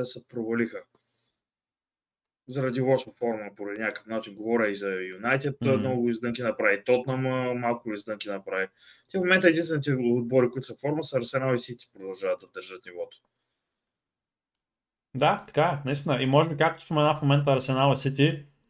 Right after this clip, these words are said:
Speaker 1: Да.
Speaker 2: ги успя ли да гледаш мачовете на Арсена-, на Арсенал и на Ман Сити?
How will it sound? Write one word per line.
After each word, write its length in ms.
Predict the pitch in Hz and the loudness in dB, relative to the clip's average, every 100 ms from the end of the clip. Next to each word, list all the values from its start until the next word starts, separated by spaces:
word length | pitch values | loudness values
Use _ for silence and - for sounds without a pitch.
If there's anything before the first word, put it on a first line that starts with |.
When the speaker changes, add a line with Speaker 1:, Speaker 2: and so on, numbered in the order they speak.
| _ _ _ - | _ _ _ 4
Speaker 1:
Да. 440 | 147 143 139 131 | 6 8 8 6
Speaker 2:
ги 80 | 120 | 4
успя 260 | 135 143 151 | 4 6 6
ли 40 | |
да 60 | 165 | 6
гледаш 240 | 190 208 | 2 2
мачовете 360 | 208 202 202 202 | 2 2 2 0
на 120 | 190 185 180 175 170 160 | 2 2 2 2 4 2
Арсена-, 360 | 147 151 147 143 | 0 0 -2 0
на 200 | 139 139 | 4 4
Арсенал 360 | 139 139 135 | 2 2 2
и 40 | 127 | 2
на 80 | 117 | 0
Ман 180 | 110 | -2
Сити? 260 | 107 - 90 | -4 -8 -14